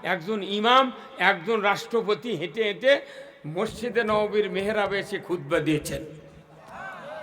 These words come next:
এই নবীর পদাচারণ, এই সরকারের পদাচারণের কারণে এই বাইশ ফিট রাস্তা আল্লাহ তাআলা রিয়াজুল জান্নাতে ঘোষণা দিয়েছেন।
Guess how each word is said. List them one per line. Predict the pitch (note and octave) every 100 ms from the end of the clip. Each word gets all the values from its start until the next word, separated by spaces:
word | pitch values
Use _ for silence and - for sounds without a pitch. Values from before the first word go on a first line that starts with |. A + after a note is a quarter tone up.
| - - - - - _ _ _ _ _ _ _ _ _
এই | F#3 A3+ A#3+
নবীর | A3 A3 F#3 A3+ G#3 -
পদাচারণ, | G#3 G3 F#3+ G3 F#3+ F#3 E3+
এই | F3+
সরকারের | F3+ - G3 E3 G3 F#3+ F3 D#3
পদাচারণের | F3+ E3+ D#3+ E3+ D#3+ E3 D3
কারণে | E3 D3+ D#3 F3+ A3 - - - - _ _ _ _ _ _ _ _ _
এই | E3+ F#3 E3+
বাইশ | D3 F3 F3+ - -
ফিট | F#3 D3
রাস্তা | D3+ D#3 - F3+ E3 C#3+ - - - _ _
আল্লাহ | - E3+ F3 E3+
তাআলা | E3 D#3+
রিয়াজুল | D#3 G3 F#3 D#3+ F#3
জান্নাতে | D#3+ E3 F#3 G#3 A3 F3 E3+
ঘোষণা | D3+ C#3+ D3 C#3
দিয়েছেন। | C3 B2+ B2+ -